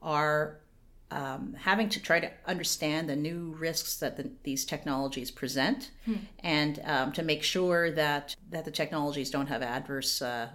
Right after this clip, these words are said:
Speaker 1: you know, adverse impact on the operations of the bank.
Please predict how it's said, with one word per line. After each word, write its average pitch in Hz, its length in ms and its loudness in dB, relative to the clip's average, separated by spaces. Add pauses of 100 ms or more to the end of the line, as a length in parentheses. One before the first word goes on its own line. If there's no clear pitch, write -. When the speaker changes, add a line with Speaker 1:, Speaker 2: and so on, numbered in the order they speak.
(140)
Speaker 1:
you 139 80 -4
know, 120 140 -4
adverse 143 400 -2
impact 131 500 -2
on 131 140 -4
the 123 100 -4
operations 127 540 -4
of 135 80 -10
the 147 80 -4
bank. 208 340 2